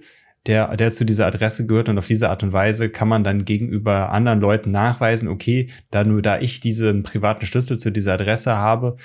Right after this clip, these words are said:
kann ich dann darüber nachweisen, okay, ich kontrolliere diese Adresse auch.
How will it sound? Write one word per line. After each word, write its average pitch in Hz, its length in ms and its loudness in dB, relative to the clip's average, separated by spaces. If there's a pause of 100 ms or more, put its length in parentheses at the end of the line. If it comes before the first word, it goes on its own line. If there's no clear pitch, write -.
(480)
kann 110 180 0
ich 110 140 0
dann 101 240 0
darüber 104 640 2
nachweisen, 104 540 0
okay, 110 420 0 (380)
ich - 200 -2
kontrolliere 104 680 0
diese 92 240 -2
Adresse - 440 -6
auch. - 200 -4